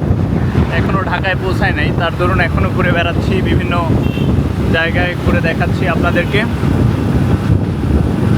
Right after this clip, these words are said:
চারিদিকে গ্রাম, মাঝখান দিয়ে এই হাটিকুমরুল মহাসড়ক। বলে রাখা ভালো, হাটিকুমরুল মহাসড়কটি ঢাকার দিক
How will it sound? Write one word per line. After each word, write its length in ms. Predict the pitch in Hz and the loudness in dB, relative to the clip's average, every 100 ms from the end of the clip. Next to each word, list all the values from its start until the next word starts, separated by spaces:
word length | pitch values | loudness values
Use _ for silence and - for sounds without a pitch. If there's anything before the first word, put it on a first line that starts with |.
| - - - - - - | 0 0 0 0 -2 -2
চারিদিকে 460 | 196 196 196 208 214 | 0 0 0 -2 -2
গ্রাম, 380 | 160 185 196 220 - - - - - - - - - - - - - - - - - - | 0 0 0 -2 -2 -2 -2 -4 -4 -2 0 2 2 0 0 0 0 0 0 0 0 0
মাঝখান 420 | 180 - - 214 202 | 0 -2 -2 -2 0
দিয়ে 140 | 202 202 | 0 2
এই 120 | 190 | 0
হাটিকুমরুল 540 | 175 190 - 190 196 | 0 0 -2 0 -2
মহাসড়ক। 540 | 175 185 - 202 190 - - - - - - - - - - - - - - 190 | 0 0 0 0 0 -2 -4 -4 0 2 2 0 0 0 0 0 0 0 -2 -2
বলে 220 | 214 226 | -2 -2
রাখা 240 | 240 254 | -2 -2
ভালো, 260 | 226 240 254 | -2 0 0
হাটিকুমরুল 600 | 214 208 - 233 240 226 | -2 -2 -2 -2 -2 -2
মহাসড়কটি 800 | 220 - - - - - - - | 0 0 0 0 0 0 2 2
ঢাকার 380 | 185 190 214 | 0 -2 -2
দিক 120 | - | 0